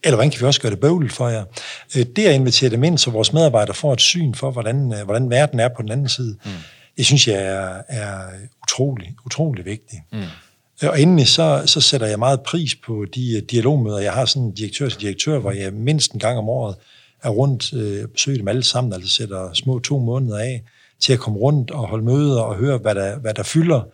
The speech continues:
Speaker 1: øh, hvad er det, vi kan gøre bedre, og så videre.
Speaker 2: Mm.
Speaker 1: Så, øh, så lydhørheden, den, øh, den synes jeg er interessant. Selvfølgelig altid med respekt for, at vi er en myndighed, men vi er simpelthen nødt til at være, være endnu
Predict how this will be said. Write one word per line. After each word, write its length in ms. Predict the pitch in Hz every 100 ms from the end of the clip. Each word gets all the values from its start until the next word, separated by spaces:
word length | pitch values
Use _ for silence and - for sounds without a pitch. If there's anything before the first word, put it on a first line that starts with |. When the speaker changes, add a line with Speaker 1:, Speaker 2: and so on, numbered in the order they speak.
| _ _ _ _
Speaker 1:
øh, 440 | 135 113 107 104 98 104
hvad 140 | 113
er 40 | 120
det, 140 | 117
vi 60 | 143
kan 160 | 131
gøre 160 | 110 110
bedre, 340 | 127 147 156
og 80 | 110
så 120 | -
videre. 280 | 113 123 110 98
Speaker 2:
Mm. 60 | 113 92 85 -
Speaker 1:
Så, 380 | - 139 117 110
øh, 160 | 107 107 -
så 220 | - 135
lydhørheden, 840 | 123 214 139 120 87 113 107 95 -
den, 300 | 151 156 123
øh, 320 | 107 101 101 98 98 101 - - - -
den 80 | 139
synes 220 | 151 165
jeg 40 | 120
er 40 |
interessant. 520 | 107 - 139 156 123
Selvfølgelig 520 | - 147 - 208 214 139
altid 260 | 151 -
med 280 | 151 117 107
respekt 420 | 98 - 160 160
for, 260 | - 131 123 _ _ _ _
at 100 | 131
vi 60 | 151
er 60 |
en 100 | 160
myndighed, 420 | 143 180 117 120 107 - - _ _ _
men 300 | 175 117 107
vi 160 | 117 104
er 60 | 95
simpelthen 560 | - 147 120 - 117 117
nødt 180 | 110 123
til 140 | - 127
at 220 | 110 92
være, 460 | 101 98 92 90 98
være 100 | 104
endnu 220 | 127